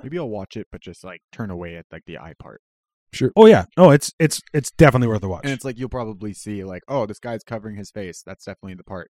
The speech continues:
Speaker 1: Look away."
Speaker 3: Don't worry about it. You'll figure it out. Um,
Speaker 1: Okay.
Speaker 3: anyway, Eddie the Eagle moves on, unfortunately, for Isaac.
Speaker 1: Oh,
Speaker 2: Yeah.
Speaker 1: okay.
Speaker 3: But, uh, that's okay, 'cause we're moving on to, uh, the other corner here. We have Rocky number three versus Basketball.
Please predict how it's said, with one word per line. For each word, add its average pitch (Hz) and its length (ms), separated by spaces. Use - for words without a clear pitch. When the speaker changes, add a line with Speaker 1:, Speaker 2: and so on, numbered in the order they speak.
Speaker 1:
Look 104 140
away." 90 220
Speaker 3:
Don't 135 120
worry 113 80
about 95 180
it. - 40
You'll 101 80
figure 95 220
it 80 40
out. 85 100
Um, 107 560
Speaker 1:
Okay. - 60
Speaker 3:
anyway, 160 260
Eddie 160 160
the 180 80
Eagle 175 160
moves 165 240
on, 160 240
unfortunately, 147 480
for 143 240
Isaac. 139 300
Speaker 1:
Oh, 262 220
Speaker 2:
Yeah. 85 160
Speaker 1:
okay. 117 160
Speaker 3:
But, 135 240
uh, 131 140
that's 131 220
okay, 160 420
'cause 120 140
we're 139 180
moving 139 260
on 135 160
to, 131 400
uh, 117 140
the 131 120
other 170 120
corner 143 260
here. 131 140
We 135 80
have 117 80
Rocky 151 340
number 143 240
three 175 540
versus 135 520
Basketball. 110 960